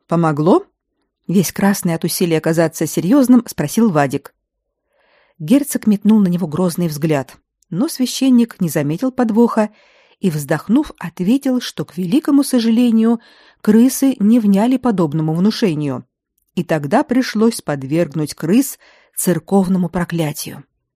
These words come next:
Проклятые крысы не слишком расстроились из-за того, что оказались отлученными от церкви,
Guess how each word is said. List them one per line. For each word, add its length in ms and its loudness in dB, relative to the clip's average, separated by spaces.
Проклятые 640 0
крысы 600 0
не 140 -2
слишком 440 -2
расстроились 720 0
из-за 220 -2
того, 240 -2
что 260 -4
оказались 500 -2
отлученными 680 -2
от 140 -2
церкви, 500 -2